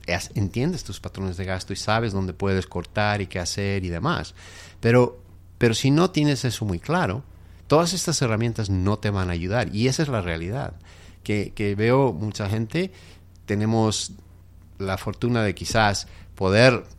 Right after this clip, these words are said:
bueno, estar bien, nos sentimos que ganamos lo suficiente, gastamos también todo lo que, lo que ganamos, pero realmente estamos construyendo un patrimonio que eventualmente nos va a dar esa, esa estabilidad financiera. Yo me preguntaría esto, porque es un tema muy importante, creo yo,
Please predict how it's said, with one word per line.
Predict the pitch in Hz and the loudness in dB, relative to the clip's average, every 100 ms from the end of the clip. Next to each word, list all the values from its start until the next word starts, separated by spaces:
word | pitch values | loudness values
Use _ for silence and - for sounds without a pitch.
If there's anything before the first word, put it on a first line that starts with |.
| - | -2
bueno, | 127 156 | 0 2
estar | - 104 | 0 0
bien, | 101 120 143 | 2 2 2
nos | 139 | -2
sentimos | 95 104 107 98 | -4 -2 -2 -2
que | 98 92 87 | -4 -2 -4
ganamos | 92 82 95 | -4 -2 -2
lo | 98 | -2
suficiente, | 101 98 - 147 147 135 139 | -4 -4 -2 0 0 -2 -6
gastamos | 87 - 110 117 113 | -6 -2 0 0 0
también | 113 113 107 | -4 -4 -2
todo | - 113 123 | 2 4 4
lo | 120 | 0
que, | 113 113 107 - - - - | -2 -2 -2 -4 -18 -20 -8
lo | 98 | -4
que | 92 | -2
ganamos, | 104 110 139 160 - | 0 2 2 -2 0
pero | 117 127 131 - - - - | 4 4 4 -2 -20 -14 -2
realmente | 117 147 175 196 | 0 2 2 0
estamos | - 190 175 | -2 -2 0
construyendo | 135 - 139 156 | -2 0 0 0
un | 139 | -2
patrimonio | 110 117 113 147 180 | -4 -4 -2 -2 -4
que | - 95 | -6 -6
eventualmente | 90 98 113 110 117 110 | -4 -2 0 2 0 -2
nos | 107 92 | -4 -2
va | 101 | -2
a | |
dar | 101 104 | 0 -2
esa, | 104 - 98 - - - | -4 -4 -4 -6 -16 -14
esa | - 98 113 101 78 | -6 -2 0 0 0
estabilidad | 82 87 87 92 | -2 -4 -2 -2
financiera. | 98 107 92 - 107 170 - - - - | -2 -2 -4 -4 -4 -4 -8 -18 -20 -4
Yo | 139 185 | 4 4
me | 190 | 4
preguntaría | 117 107 95 101 98 | 2 0 0 -2 -2
esto, | 101 - 90 - | -2 -4 -6 -6
porque | 98 | -8
es | 104 | -4
un | 113 | -4
tema | 107 104 90 - - | -2 -2 -2 -6 -6
muy | 92 110 107 104 - | -2 2 2 0 -4
importante, | 107 92 90 92 92 85 85 | -8 -6 -6 -4 -4 -6 -6
creo | 95 95 | -4 -2
yo, | 85 87 82 | -2 -4 -6